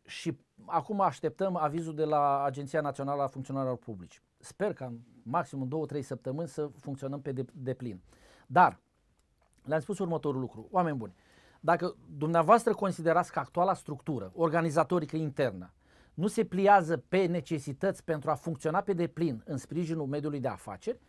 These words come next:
aveți mână liberă din punctul meu de vedere. Cum credeți? Propuneți, argumentați și eu sunt de acord.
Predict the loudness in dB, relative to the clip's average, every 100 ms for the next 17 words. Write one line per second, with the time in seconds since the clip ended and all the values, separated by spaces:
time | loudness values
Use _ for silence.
0 | _ -12 -8 -6 -4 -4 -4 -4 -6 -6
1 | -10 -10 -8 -8 -10 -12 -16 -20 _ _
2 | _ _ _ -20 -20 _ _ -4 -2 0
3 | 2 2 0 -12 -10 0 0 2 -2 -2
4 | -6 -20 _ _ _ 2 2 4 2 2
5 | 0 0 -2 -2 -2 2 2 2 -8